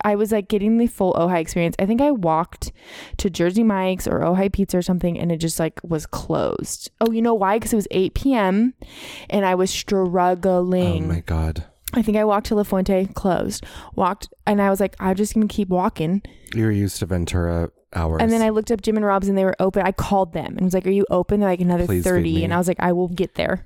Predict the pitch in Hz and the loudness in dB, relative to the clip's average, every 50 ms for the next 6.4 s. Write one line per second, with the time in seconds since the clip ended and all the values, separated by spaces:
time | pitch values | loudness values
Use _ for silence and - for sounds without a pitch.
0 | - _ 98 95 90 92 92 92 - - 98 - - 92 82 85 82 82 82 - | -8 _ -4 -2 0 0 0 -2 -2 -2 -4 -2 -2 -2 -2 0 -2 -2 0 0
1 | 208 180 196 190 - - 240 190 175 156 147 156 - 175 151 151 156 151 - 147 | 0 0 0 -2 0 0 -2 -2 -2 -4 -6 -6 -6 -6 -6 -6 -6 -2 -2 0
2 | 131 143 175 202 - - - _ _ _ - - 494 - - - - - - 107 | 0 0 -2 -4 -6 -16 -20 _ _ _ -10 -8 -8 -6 -8 -10 -10 -4 -2 0
3 | 117 117 120 139 143 143 101 92 92 87 - - 107 95 98 101 101 98 - - | 0 2 0 0 0 0 0 0 0 -2 -2 -2 -2 0 0 0 0 0 0 -2
4 | 107 107 110 107 - 202 202 180 160 - - 190 - 175 - - 220 214 208 - | -2 -2 -4 -4 -2 0 0 0 0 -2 -2 -4 -4 -2 -2 -2 -2 -2 -2 -8
5 | - 196 196 - 220 185 208 208 208 190 180 190 196 196 175 185 175 - 190 175 | -14 -8 -2 -2 0 0 2 0 0 0 -2 -2 -2 0 0 0 0 0 -2 -2
6 | - - 196 202 220 226 240 254 | 0 0 0 2 2 2 2 0